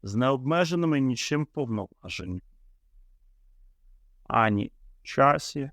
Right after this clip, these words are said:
ані законом, ані Конституцією, ані міжнародними законами чи договорами,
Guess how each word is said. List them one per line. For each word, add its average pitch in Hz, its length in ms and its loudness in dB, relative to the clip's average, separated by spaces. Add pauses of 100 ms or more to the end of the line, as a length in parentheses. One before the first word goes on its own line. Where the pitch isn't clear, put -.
(140)
ані 110 340 2
законом, 123 720 -2
ані 104 340 0
Конституцією, 123 1080 -4 (540)
ані 113 300 4
міжнародними 107 880 0 (540)
законами 120 1000 0 (260)
чи - 180 -4
договорами, 101 840 -4